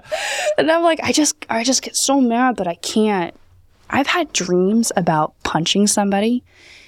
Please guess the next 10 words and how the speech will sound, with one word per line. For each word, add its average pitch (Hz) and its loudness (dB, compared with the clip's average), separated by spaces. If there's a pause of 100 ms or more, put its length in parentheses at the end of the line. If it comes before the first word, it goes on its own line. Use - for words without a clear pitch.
(240)
and 202 0 (240)
my 180 2
fist 254 0
gets - 0 (140)
almost 208 4
to 170 0
their 147 -2
face - -4
and 175 -6
I - -4